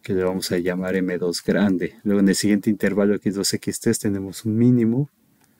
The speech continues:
En este caso coincide con el maxi-, con el máximo del otro intervalo y tenemos un máximo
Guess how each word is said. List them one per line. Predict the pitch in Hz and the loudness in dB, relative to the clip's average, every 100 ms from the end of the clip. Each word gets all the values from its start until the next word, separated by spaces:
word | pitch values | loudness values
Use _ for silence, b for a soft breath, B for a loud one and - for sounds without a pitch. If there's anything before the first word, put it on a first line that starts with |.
| b b b b b _ _ _ _ _ _ _ - _ | b b b b b _ _ _ _ _ _ _ -20 _
En | |
este | 104 - | -6 -4
caso | - 95 - | -4 -2 -4
coincide | - 90 87 - 104 107 98 | -2 -2 0 0 2 2 2
con | - 87 85 | -2 -6 -6
el | 87 | -6
maxi-, | 90 90 - 135 - | -6 -6 -8 -12 -8
con | 101 92 | -4 -2
el | 95 | 0
máximo | 101 - 107 95 | -2 -2 -2 0
del | 92 95 | 0 -2
otro | 98 104 | -2 -4
intervalo | 92 95 92 98 113 | -2 -4 -2 0 0
y | |
tenemos | - 104 107 - | 2 2 2 0
un | 104 101 | -4 -2
máximo | 107 - - 107 123 | -4 -4 -6 -4 -6